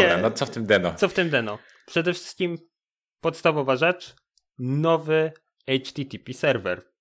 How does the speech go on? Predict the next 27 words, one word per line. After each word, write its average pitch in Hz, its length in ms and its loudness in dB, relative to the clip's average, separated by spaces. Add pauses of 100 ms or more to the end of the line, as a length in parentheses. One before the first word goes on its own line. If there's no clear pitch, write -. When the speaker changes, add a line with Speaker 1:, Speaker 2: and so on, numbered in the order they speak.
(240)
Speaker 2:
I 139 60 -14
teraz 139 360 -2
uwaga, 156 440 2
to 170 200 -2
jest 151 300 -2
gruba 175 340 4
zmiana, 139 500 0 (320)
bo 139 600 4 (320)
serwer 202 500 4 (240)
H - 280 2
T 160 140 0
T 156 140 -4
P, 135 340 2
który 147 200 -4
w - 80 -10
tej 156 120 0
chwili, 123 480 -2 (260)
e, 127 400 -4
jest, 127 500 -4
jest 131 200 -2
w 127 60 -12
deno, 135 480 2 (1120)
był 165 120 0
napisany 165 380 0
totalnie 160 460 4
w - 40 -6
TypeScriptie. - 580 -2